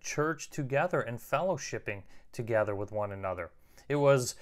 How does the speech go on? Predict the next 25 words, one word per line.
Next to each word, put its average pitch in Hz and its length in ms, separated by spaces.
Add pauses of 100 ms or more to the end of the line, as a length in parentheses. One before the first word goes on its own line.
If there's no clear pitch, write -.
(180)
not 151 260
socially 156 680
acceptable 147 720 (200)
during 117 240
this 107 180
time. 95 500 (280)
But 147 140
here's 165 240
the 151 120
thing. 127 400 (420)
The 139 140
gospel 127 840 (200)
causes 123 680 (140)
heart 151 400
change. 87 640 (260)
And 135 260
when 165 180
there 175 180
is 127 140
heart 190 400
change 123 460
due 143 160
to 139 140
the 113 120
gospel, 113 840